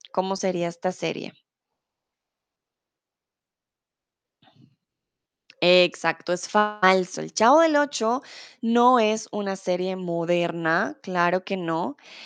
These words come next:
El Chavo del Ocho, pues, como les dije, es de los años setenta,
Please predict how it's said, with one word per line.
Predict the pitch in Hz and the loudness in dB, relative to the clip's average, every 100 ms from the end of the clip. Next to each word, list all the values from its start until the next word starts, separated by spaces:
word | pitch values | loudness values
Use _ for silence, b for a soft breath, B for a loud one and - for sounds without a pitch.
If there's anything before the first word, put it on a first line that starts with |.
| B B | B B
El | 196 196 190 | 0 0 -2
Chavo | - 190 196 208 214 226 240 | 0 2 2 2 2 2 2
del | 233 233 220 | 2 0 0
Ocho, | 214 214 180 196 - _ _ - | 0 -2 -4 -4 -6 _ _ -8
pues, | 185 | -8
como | - 190 175 | -6 -6 -4
les | 170 | -4
dije, | 175 220 - 175 170 | -4 -6 -4 -8 -6
es | 185 | -6
de | |
los | 196 208 | -6 -6
años | 196 190 196 | -8 -8 -6
setenta, | 190 185 - 214 240 240 202 196 247 | -6 -8 -8 -6 -6 -6 -6 -4 -4